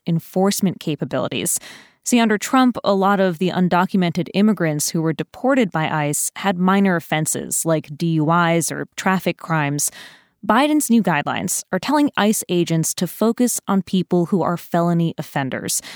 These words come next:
But his administration's also trying to make it clear the border is not just open. Under the Biden plan, anyone who recently entered the U S illegally will still be a priority for arrest and removal.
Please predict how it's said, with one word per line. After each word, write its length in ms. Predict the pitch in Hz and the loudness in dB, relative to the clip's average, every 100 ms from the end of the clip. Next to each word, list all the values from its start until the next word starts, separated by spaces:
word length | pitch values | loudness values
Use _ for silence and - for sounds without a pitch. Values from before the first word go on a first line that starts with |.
| - - _ | -20 -20 _
But 140 | 240 262 | -2 0
his 180 | 269 240 | 0 2
administration's 640 | 233 277 - 285 285 262 - | 2 0 0 -2 0 -2 0
also 400 | 233 294 330 285 | 0 0 -2 -4
trying 320 | - 247 262 | -2 0 2
to 80 | 226 | 2
make 240 | 202 190 | 2 2
it 80 | 170 | -4
clear 460 | - 214 170 151 - | -2 0 2 0 -2
the 100 | 165 | -6
border 380 | 226 285 320 | -2 0 0
is 240 | 285 190 208 | 0 0 2
not 240 | 208 - | 0 0
just 320 | - 196 - - - | -2 -4 -4 -12 -2
open. 420 | 190 208 165 - - - - _ - | -2 0 -2 -4 -8 -16 -20 _ 0
Under 240 | 247 277 | 0 2
the 80 | 269 | 0
Biden 400 | 220 220 202 208 | 2 2 2 0
plan, 380 | - 190 180 - 202 | 2 2 2 0 2
anyone 340 | 220 233 226 | 4 4 4
who 220 | 214 202 | 2 0
recently 600 | 170 208 247 262 - 208 - | 2 2 2 -2 0 -2 0
entered 340 | 180 208 185 | -2 0 -2
the 80 | 175 | -2
U 240 | 156 156 | 0 0
S 240 | 151 151 - | 0 -2 -2
illegally 680 | 196 185 214 226 151 - 170 - | 0 2 2 2 -2 -4 -12 -8
will 160 | 190 208 | -2 -2
still 320 | - 240 254 | 0 0 0
be 200 | 226 233 | 2 2
a 80 | 202 | 2
priority 540 | - 175 170 170 165 | 0 0 2 2 0
for 200 | 160 165 | -4 -6
arrest 600 | 147 151 165 214 - - - 175 | -6 -4 0 0 -2 -8 -8 -4
and 120 | 165 | -2
removal. 560 | 151 147 135 - 143 | -2 -2 -4 -8 -10